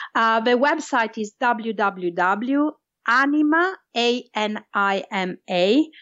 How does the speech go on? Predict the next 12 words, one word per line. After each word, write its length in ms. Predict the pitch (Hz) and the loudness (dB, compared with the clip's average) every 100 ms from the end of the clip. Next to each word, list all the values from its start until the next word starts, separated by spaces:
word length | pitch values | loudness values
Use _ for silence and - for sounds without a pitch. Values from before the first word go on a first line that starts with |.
| _ - | _ -8
Veneziana, 1160 | 190 262 262 202 - - 196 175 175 233 294 277 196 | 0 2 2 0 -4 -4 -2 0 0 0 -2 -4 -2
V 260 | 254 254 | 0 0
E 280 | 233 226 240 - - | 0 0 -2 -6 -6
N 260 | 214 214 214 220 | -2 -2 -4 -2
E 320 | 214 269 - 202 | 0 0 -2 -4
Z 440 | 180 208 220 214 208 - | -2 0 0 -2 -6 -4
I 340 | 208 196 190 - | -2 0 -2 -6
A 300 | 220 196 190 - - | -4 0 0 -2 -6
N 180 | 190 165 | -6 -2
A 320 | 220 285 294 - | 0 0 0 -4
dot 280 | 180 185 - | -2 -2 -4
com. 280 | 160 160 | -8 -8